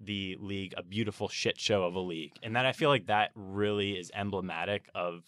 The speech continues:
the entire book. But I think the parallels are similar to This Town, his book about D C, and that both, like, are,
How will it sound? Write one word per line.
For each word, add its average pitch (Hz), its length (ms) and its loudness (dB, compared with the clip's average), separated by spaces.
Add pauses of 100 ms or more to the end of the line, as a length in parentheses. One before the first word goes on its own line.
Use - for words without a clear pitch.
the 90 140 -8
entire 85 420 -6
book. 90 480 -4 (340)
But 98 360 8 (200)
I 120 120 6
think 170 320 2 (160)
the 104 500 6 (220)
parallels 107 640 6
are 87 140 -6
similar 107 500 -2
to 92 480 0
This 95 300 -4
Town, 110 300 0
his 95 120 -6
book 92 220 -4
about 92 260 0
D 98 160 -8
C, 98 400 -2
and 92 180 -6
that 90 280 -4 (120)
both, 98 300 -2
like, 85 220 -6
are, 87 300 -4